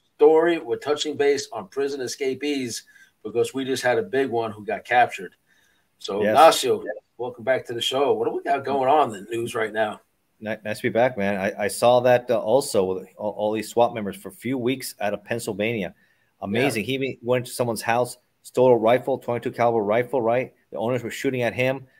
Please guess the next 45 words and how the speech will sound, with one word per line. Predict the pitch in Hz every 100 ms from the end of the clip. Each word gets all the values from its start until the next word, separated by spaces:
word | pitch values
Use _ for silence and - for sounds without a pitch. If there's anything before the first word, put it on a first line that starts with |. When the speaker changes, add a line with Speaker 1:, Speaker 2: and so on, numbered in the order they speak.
| _
Speaker 2:
when | 101
he | 110
Speaker 1:
Uh-huh. | 101
Speaker 2:
escaped, | - 123 135 101
ran | 104 110
out | 113 120
with | 117
it. | 117 120 110
I |
mean, | 104
this | 123
guy | - 120
was | 110 95
an | 95 -
absolute | 117 - 110 87
menace | 104 113 - -
and | 101 90
danger. | 104 123 107
And | 90
after | 98 -
a | 92
few | - 127
weeks | 127 135 131 - _
being | 113 101
out, | 107 123 - _ _ _
they | 92
finally | - 117
captured | 113 117 117 95
him. | - _ -
It's | 110
amazing. | 131 143
You | 131
haven't | 135
seen | 160
the | 123
video? | 113 131 147 143 _ _
Watch | 110 151
him, | 165
how | 131 135
he | 113
shimmies | - 156 127 98 - _ _ _ _ _ _
out, | 98 110 -
out | 110 120 -
there, | 143 151 - - - - - - - -
and | -